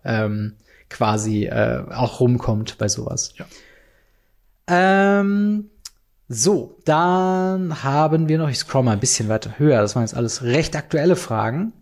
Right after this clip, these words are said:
Speaker 1: Ähm, okay, wir haben hier von, äh,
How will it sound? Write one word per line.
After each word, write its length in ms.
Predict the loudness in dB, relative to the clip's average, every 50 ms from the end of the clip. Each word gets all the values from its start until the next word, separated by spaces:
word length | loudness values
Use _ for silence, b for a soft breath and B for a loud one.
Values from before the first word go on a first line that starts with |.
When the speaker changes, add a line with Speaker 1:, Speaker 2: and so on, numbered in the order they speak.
| b b b b b b b _ -2
Speaker 1:
Ähm, 920 | 0 2 2 2 2 2 2 2 2 0 0 0 0 0 0 0 -2 -4 -8 -12 -20 -20 -20 -20 -20 -20 -20 -20 _ _ _ -20 -20 -20 _ -20 _ _ _ _ _ _ _ _ _ _ _ _ -20 b b b b _
okay, 300 | -4 -4 0 2 0 2
wir 100 | 2 2
haben 120 | 4 4 4
hier 120 | 2 0
von, 460 | 0 0 2 2 2 2 2 0 -2
äh, 340 | 0 2 4 6 6 6 4